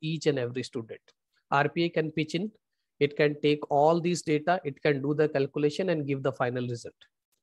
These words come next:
right? So it has that capability. Now, as a human, we always make mistake, right? And I cannot work twenty-four seven. As a human, if I have to do some task of calculation, doing anything on this computer,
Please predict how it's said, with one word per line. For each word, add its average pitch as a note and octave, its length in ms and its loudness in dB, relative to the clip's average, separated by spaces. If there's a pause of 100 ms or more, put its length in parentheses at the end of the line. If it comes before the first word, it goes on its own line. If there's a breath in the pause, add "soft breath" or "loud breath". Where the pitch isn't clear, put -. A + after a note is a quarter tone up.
right? D3+ 240 -2
So - 140 -2
it C#3+ 140 -4
has C#3+ 180 2
that D3 200 -2
capability. A2+ 600 -8 (1500)
Now, B2+ 380 2
as G3 200 8
a A3+ 60 8
human, G#3 640 0 (560)
we E3 280 0
always E3+ 800 2
make D3 260 2
mistake, - 460 -4 (220)
right? C#3 200 2
And D3 180 2
I C#3 100 4
cannot D#3 380 2
work C#3 240 -2
twenty-four C3+ 400 -4
seven. G#2 340 -6 (220)
As C#3+ 160 2
a C#3+ 60 4
human, D#3+ 460 0
if D3+ 200 -2
I C#3+ 160 2
have D3 240 2
to D#3 120 -2
do C#3 140 -2
some C#3+ 280 -2
task C#3 280 2
of - 160 -2
calculation, C3+ 840 -2
doing D3+ 300 0
anything D#3 400 -2
on C3+ 140 -2
this C3 160 -4
computer, C#3 540 -2